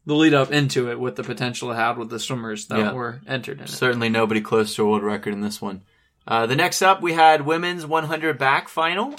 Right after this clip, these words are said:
Speaker 2: and a big surprise from Kathleen Baker here, finishing with the silver medal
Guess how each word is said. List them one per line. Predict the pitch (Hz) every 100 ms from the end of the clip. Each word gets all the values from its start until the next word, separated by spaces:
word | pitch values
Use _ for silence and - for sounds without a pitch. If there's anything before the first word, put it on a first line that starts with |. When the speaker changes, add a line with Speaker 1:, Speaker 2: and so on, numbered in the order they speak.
| -
Speaker 2:
and | 135 139 143 139
a |
big | 131 170
surprise | - 214 185 208 220
from | 190 151
Kathleen | 180 190 190 185
Baker | 147 156 240 277 277
here, | 147 131
finishing | 127 143 147 - 160 156
with | 147 143
the | 139
silver | 160 196 208
medal | 156 135 139 170